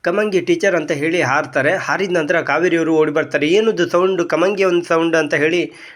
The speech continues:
ಟೀಚರ್ ಅವರು ಹಾರ್ತಾರೆ. ನೀರಿಗೆ ಹಾರಿ ಕಮಂಗಿ ಅವನ್ನ ಎಚ್ಕೊಂಡು ಬಂದು, ಎತ್ತಾಕೊಂಡು ಬಂದು ಅಲ್ಲಿ ದಡಕ್ಕೆ ಇಟ್ಟು ಊಬ್ತಾ ಇರ್ತಾರೆ, ಗಾಳಿ ಊಬ್ತಾ ಇರ್ತಾರೆ.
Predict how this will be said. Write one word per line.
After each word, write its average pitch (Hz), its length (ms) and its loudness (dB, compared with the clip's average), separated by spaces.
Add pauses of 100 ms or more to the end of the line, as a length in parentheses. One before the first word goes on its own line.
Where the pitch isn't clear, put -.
(100)
ಟೀಚರ್ 175 300 0
ಅವರು 156 240 4
ಹಾರ್ತಾರೆ. 131 560 0 (280)
ನೀರಿಗೆ 196 280 2
ಹಾರಿ 170 300 0
ಕಮಂಗಿ 170 360 -2
ಅವನ್ನ 156 180 -2
ಎಚ್ಕೊಂಡು 160 460 2
ಬಂದು, 156 440 0 (300)
ಎತ್ತಾಕೊಂಡು 165 560 2
ಬಂದು 170 280 4 (300)
ಅಲ್ಲಿ 151 480 0 (340)
ದಡಕ್ಕೆ 175 460 2
ಇಟ್ಟು 165 480 2 (420)
ಊಬ್ತಾ 185 420 2
ಇರ್ತಾರೆ, 147 300 -2
ಗಾಳಿ 160 260 0
ಊಬ್ತಾ 156 300 0
ಇರ್ತಾರೆ. 139 460 -2